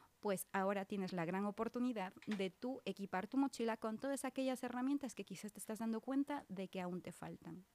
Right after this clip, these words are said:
Cuando tenemos algún efecto, con al-, algún problema, algún,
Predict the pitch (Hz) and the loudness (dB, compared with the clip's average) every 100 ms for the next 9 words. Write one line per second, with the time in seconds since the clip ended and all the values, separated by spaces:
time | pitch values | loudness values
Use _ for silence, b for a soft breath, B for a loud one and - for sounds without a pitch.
0 | _ _ B B B B B B B B | _ _ B B B B B B B B
1 | B B B B _ - 254 247 240 220 | B B B B _ 4 6 6 4 2
2 | - 240 302 349 262 233 247 214 - 240 | 4 6 6 4 2 0 0 -2 0 -2
3 | - - 208 190 185 - 208 233 254 220 | -2 -6 -2 0 0 -2 0 4 2 2
4 | 190 180 180 170 185 - - 196 202 240 | 0 0 0 -2 -4 -6 -8 -6 -4 -2
5 | 240 233 220 208 | 0 0 -2 -6